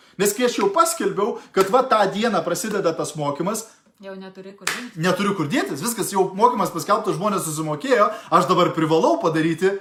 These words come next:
Speaker 1: mokymą. Supranti, ką turiu omenyje? Bet jeigu aš laukčiau, kad paskelbti,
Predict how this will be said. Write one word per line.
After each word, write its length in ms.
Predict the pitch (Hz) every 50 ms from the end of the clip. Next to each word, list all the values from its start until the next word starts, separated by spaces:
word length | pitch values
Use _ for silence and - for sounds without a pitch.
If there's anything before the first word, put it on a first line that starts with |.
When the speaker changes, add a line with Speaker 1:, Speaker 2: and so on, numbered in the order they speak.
| - -
Speaker 1:
mokymą. 420 | - 180 240 240 - - 151 127
Supranti, 400 | 120 - 185 175 190 196 - 277
ką 140 | 277 285 247
turiu 160 | - 220 190 185
omenyje? 300 | 170 165 170 196 254 294 269 - - -
Bet 200 | - 190 196 208
jeigu 300 | 233 277 302 277 269 240
aš 100 | - -
laukčiau, 540 | 202 202 208 226 277 302 277 - - 240 -
kad 160 | - 220 214
paskelbti, 880 | - 202 190 190 - - - 240 269 277 269 220 - - - 175 175